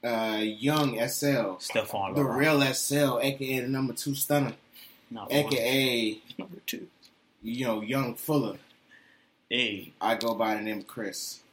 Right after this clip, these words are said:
Speaker 1: And again, welcome to Mazel Talks, baby. So we just gonna get, should we, uh, transition right into our, our Keeping It
Speaker 2: Keep
Speaker 1: Funky?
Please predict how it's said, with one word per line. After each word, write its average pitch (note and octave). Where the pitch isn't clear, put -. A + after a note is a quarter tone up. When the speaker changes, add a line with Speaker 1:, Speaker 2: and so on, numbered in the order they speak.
Speaker 1:
And G2+
again, G2+
welcome G#2
to G#2
Mazel G2+
Talks, G#2
baby. F#2+
So B2+
we D#3
just C#3+
gonna C3
get, A#2+
should B2+
we, B2
uh, A#2+
transition A#2
right A2+
into A#2
our, A2
our A2
Keeping A2+
It G#2+
Speaker 2:
Keep C3
Speaker 1:
Funky? B2+